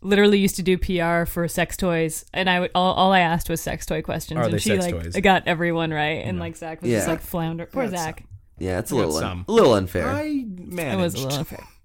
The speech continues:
Speaker 1: <clears throat> Okay, so this is pretty simple. This is a true and false game.
Speaker 2: Sweet.
Speaker 1: True or false game. Not true and false.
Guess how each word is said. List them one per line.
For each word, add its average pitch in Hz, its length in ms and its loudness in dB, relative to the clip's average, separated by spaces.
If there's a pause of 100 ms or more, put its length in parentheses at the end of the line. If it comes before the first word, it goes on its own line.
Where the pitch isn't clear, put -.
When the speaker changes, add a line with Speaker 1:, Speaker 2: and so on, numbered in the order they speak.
(180)
Speaker 1:
<clears throat> 202 240 -4 (160)
Okay, 349 200 -2
so 330 100 -2
this 339 100 -2
is 381 60 -4
pretty 370 200 4
simple. 330 440 0 (920)
This 233 160 2
is 247 40 0
a 277 80 0
true 247 240 0
and 233 120 4
false 196 260 2
game. - 300 -6 (100)
Speaker 2:
Sweet. 87 260 -10
Speaker 1:
True 254 200 2
or 214 160 6
false - 320 -6
game. 160 180 -6
Not 208 160 4
true 220 180 2
and 170 200 2
false. - 580 0